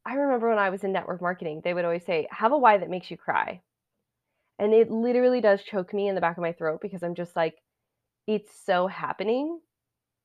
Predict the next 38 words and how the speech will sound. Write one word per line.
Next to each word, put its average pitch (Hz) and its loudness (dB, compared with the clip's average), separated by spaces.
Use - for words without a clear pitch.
I've 202 0
released 202 0
a 202 2
lot 185 4
of 175 -6
the 180 -2
timeline 180 0
on, 180 -2
like, 160 -4
when, 147 -2
so 185 -12
there's 165 -8
not 170 2
a 165 2
lot 143 -2
of 151 -14
stress - -6
anymore 160 -4
of, 147 -10
like, 160 -4
it - -18
has 185 4
to 180 -10
happen 165 -8
tomorrow. 185 2
Yet 196 2
I 190 2
do 214 -4
trust - -6
now 165 -10
that 180 -4
these 185 -8
baby 226 -4
steps - -10
and 170 -8
holding 247 4
this 190 -6
vision 165 -2